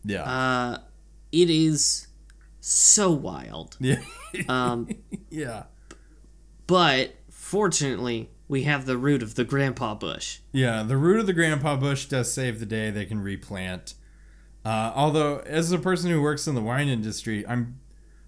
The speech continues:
Speaker 1: pretty sure that the vines will grow back quickly, but I don't believe it will produce fruitful grapes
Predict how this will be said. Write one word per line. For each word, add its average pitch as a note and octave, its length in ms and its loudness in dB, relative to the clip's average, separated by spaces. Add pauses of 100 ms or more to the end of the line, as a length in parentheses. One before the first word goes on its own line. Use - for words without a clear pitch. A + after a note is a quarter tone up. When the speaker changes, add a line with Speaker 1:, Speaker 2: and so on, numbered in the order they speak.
(140)
Speaker 1:
pretty E4 380 4
sure G#3 300 2
that F3+ 200 -6
the C3 80 -2
vines C3 480 0
will D#3+ 80 -4
grow D#3+ 200 -2
back D#3 320 -2
quickly, F3 500 -2
but D3+ 160 -4
I B2+ 80 0
don't E3 220 -2
believe F3 220 0
it B2+ 140 -4
will A#2+ 140 -4
produce A#2+ 540 -4
fruitful C3 840 -4
grapes G2 760 -8